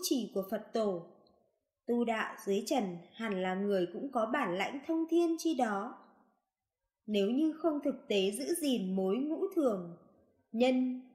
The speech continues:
nghĩa, lễ, trí, tín của thế gian, hẳn khó thoát khỏi quyền hạn của khí số ngũ hành, cũng sẽ vô phương tu thành chánh quả. Trong tâm mỗi người đời có nuôi sẵn một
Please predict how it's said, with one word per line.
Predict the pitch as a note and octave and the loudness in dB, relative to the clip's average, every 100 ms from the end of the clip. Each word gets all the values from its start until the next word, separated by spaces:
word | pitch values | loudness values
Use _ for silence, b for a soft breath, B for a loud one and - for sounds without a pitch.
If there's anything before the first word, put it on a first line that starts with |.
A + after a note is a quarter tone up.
| - _ _ _ | -20 _ _ _
nghĩa, | A3 A3+ G#3+ F4 - - | -4 0 0 -2 -6 -8
lễ, | A3 A3+ F3+ E4+ - - _ | 0 0 2 -2 -4 -16 _
trí, | - A#3+ G#3+ C#4 - - | -4 -2 -2 -4 -8 -8
tín | A#3 G#3+ G#3+ C#4 - | -4 -2 -2 -6 -4
của | C4 G#3 | 0 0
thế | G3+ G3+ A#3+ | 2 0 0
gian, | E4 E4+ E4+ E4+ - _ _ _ _ _ | 0 2 0 -4 -14 _ _ _ _ _
hẳn | - B3 F3+ E3+ | -2 -2 -2 -4
khó | A#3 B3+ | -2 -2
thoát | G4 A4+ - | -4 -8 -2
khỏi | C4+ F3+ G3 | 0 0 0
quyền | G3+ F#3+ | -2 0
hạn | G3+ A3 - - | -4 -6 -8 -6
của | A3 F3+ F3 | -2 -2 -2
khí | G3+ A3+ D4 | -6 -2 0
số | G#3+ | 0
ngũ | A3 C#4 | 0 -2
hành, | F4 F4 B3 F#3 F3 - - _ _ _ _ _ | -2 -2 -2 -4 -10 -20 -20 _ _ _ _ _
cũng | B3+ A#3+ | -4 -2
sẽ | D4+ - C4+ C#4+ | 0 0 0 2
vô | F4 F4+ F#4 | 2 4 2
phương | F#4 F4 F4+ | 2 2 2
tu | F4 E4+ | 0 2
thành | D4 F#3 | -2 -2
chánh | G#3+ E3+ G#3 | -4 -4 -2
quả. | D4 A#3 E3+ - - - - _ _ _ _ - - | -2 -2 -6 -14 -20 -20 -20 _ _ _ _ -20 0
Trong | B3+ A#3+ A#3+ | 2 2 4
tâm | B3 B3 | 4 4
mỗi | B3 | 2
người | D#4+ C#4 G3 | 2 2 4
đời | F#3+ G3 F3 F3 | 4 4 4 0
có | G3 | 0
nuôi | B3+ D4 | 2 0
sẵn | D4 D4 E4+ | -2 0 2
một | E4+ | 2